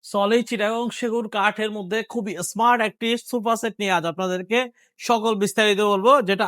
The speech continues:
আমাদের নিউ মডেল ফার্নিচারে খুবই দারুণ একটি সোফা সেট, যেটা আমরা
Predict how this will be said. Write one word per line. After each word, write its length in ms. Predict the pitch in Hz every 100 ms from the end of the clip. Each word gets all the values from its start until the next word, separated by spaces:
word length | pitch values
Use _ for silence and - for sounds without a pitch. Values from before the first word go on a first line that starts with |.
| 185
আমাদের 240 | 214 247 220
নিউ 120 | 196 220
মডেল 200 | 220 226 -
ফার্নিচারে 420 | 220 214 233 240 240
খুবই 160 | 233 151
দারুণ 340 | 170 180 214 240 220
একটি 160 | - 233
সোফা 220 | 220 196 185
সেট, 140 | - 247 180
যেটা 140 | 170
আমরা 160 | 175